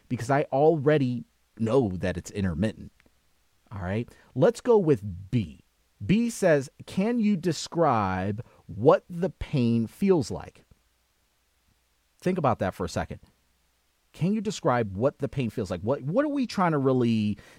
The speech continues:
discern from asking that question? We're really trying to figure out the different types of pain types. You all know that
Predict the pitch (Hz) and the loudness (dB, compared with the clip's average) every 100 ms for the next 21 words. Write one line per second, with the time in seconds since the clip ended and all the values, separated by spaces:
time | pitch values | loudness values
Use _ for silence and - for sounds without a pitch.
0 | 101 117 - 113 98 92 87 - 90 90 | -8 -6 -4 -4 -2 -2 -4 -6 -6 -4
1 | 87 - 87 78 - 82 85 - 76 78 | -6 -8 -8 -8 -8 -10 -10 -12 -16 -16
2 | _ _ _ _ _ _ _ _ _ - | _ _ _ _ _ _ _ _ _ -2
3 | 135 135 185 185 175 139 131 143 127 123 | 0 2 2 2 2 2 2 0 2 2
4 | 110 104 110 127 113 123 113 - 95 - | 2 0 0 0 0 0 -2 -2 -6 -2
5 | 139 127 - 78 - 113 143 185 190 185 | 0 0 -2 -8 -6 0 4 6 6 6
6 | 180 147 | 6 6